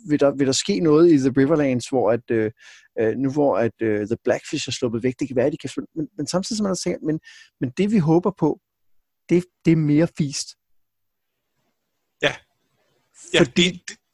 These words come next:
Speaker 1: det vil hele tiden ligge nedenunder alt det andet. Der vil, der vil, der vil, øh, den her beskrivelse af The Riverlands og, og de her almindelige mennesker, som er, som er gået f-, helt i hundene og er blevet til broken men i massevis, de vil ligge ned under det hele, uanset hvad der kommer til at ske.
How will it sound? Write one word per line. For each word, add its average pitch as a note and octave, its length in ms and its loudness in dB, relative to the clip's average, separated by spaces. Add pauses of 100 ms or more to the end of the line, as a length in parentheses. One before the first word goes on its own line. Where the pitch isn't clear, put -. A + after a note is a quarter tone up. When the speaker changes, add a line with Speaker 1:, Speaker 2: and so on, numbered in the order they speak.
(100)
Speaker 1:
det G#3 120 6
vil F#3 100 6
hele G3 240 4
tiden F#3+ 240 2
ligge E3+ 360 0
nedenunder E3+ 500 4
alt - 360 -2
det D#3 60 2
andet. A#2+ 300 -2 (220)
Der D#3 60 4
vil, E3 180 -2 (260)
der D#3+ 80 4
vil, F3 240 0
der E3 120 6
vil, E3+ 160 2
øh, C3+ 600 2 (280)
den D#3 120 2
her E3 80 4
beskrivelse D#3+ 520 2
af C3+ 120 2
The B2+ 160 0
Riverlands C3+ 480 0
og, A#2+ 400 0
og B2+ 140 -6
de D#3 80 -4
her D3+ 140 4
almindelige C#3+ 380 2
mennesker, C3+ 340 -4
som B2+ 240 -4
er, A#2 400 -2
som B2 180 -8
er A#2+ 60 -2
gået A#2+ 480 -4 (280)
f-, - 280 -12
helt G3+ 260 -2
i D3+ 60 0
hundene C3 360 0
og B2 60 0
er B2 40 0
blevet C3+ 220 -2
til C#3 200 -6
broken D3+ 300 2
men C#3+ 180 0
i D3 40 -6
massevis, C3+ 460 -2 (400)
de D#3+ 80 -2
vil D3+ 140 2
ligge D3+ 240 2
ned C#3+ 140 2
under C3 180 -2
det C3 100 -2
hele, C3+ 180 -2
uanset D3 380 0
hvad A#2+ 100 -4
der B2+ 60 -6
kommer C3 200 -6
til - 100 -10
at A#2+ 60 -8
ske. - 180 -12